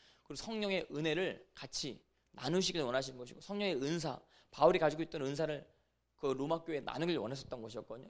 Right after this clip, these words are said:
예배 가운데는 나눔이 충만해야 된다라고 하는 사실 기억하시길 주님의 이름으로 축복합니다. 예, 소제는 나누는 제사다. 그리고 곡식 제사다.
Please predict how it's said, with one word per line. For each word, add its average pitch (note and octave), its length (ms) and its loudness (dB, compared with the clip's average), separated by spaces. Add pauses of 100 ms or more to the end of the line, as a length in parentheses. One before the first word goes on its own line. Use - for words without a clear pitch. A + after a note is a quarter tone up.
예배 C#3+ 300 4
가운데는 D3 680 0
나눔이 D#3+ 420 -4
충만해야 A3+ 500 2
된다라고 A#2+ 340 -2
하는 A#2 80 -4
사실 A2+ 400 -8 (280)
기억하시길 D3+ 560 2
주님의 C#3 300 -2
이름으로 B2 200 -4
축복합니다. B2+ 680 -2 (400)
예, - 80 -6
소제는 G#3+ 540 0 (340)
나누는 F#3 480 0
제사다. G2 560 -4 (200)
그리고 C#3+ 260 -4
곡식 E3 360 -2
제사다. A#2 380 -4